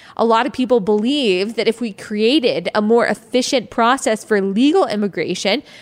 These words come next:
uh, it would lessen the amount of illegal immigrants coming into our country. And then we're also dealing with what feels like an overflow of asylum seekers.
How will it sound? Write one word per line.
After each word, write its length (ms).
uh, 260
it 100
would 140
lessen 460
the 160
amount 460
of 280
illegal 560
immigrants 500
coming 260
into 220
our 120
country. 380
And 120
then 200
we're 100
also 460
dealing 500
with 480
what 340
feels 380
like 180
an 140
overflow 1040
of 340
asylum 640
seekers. 640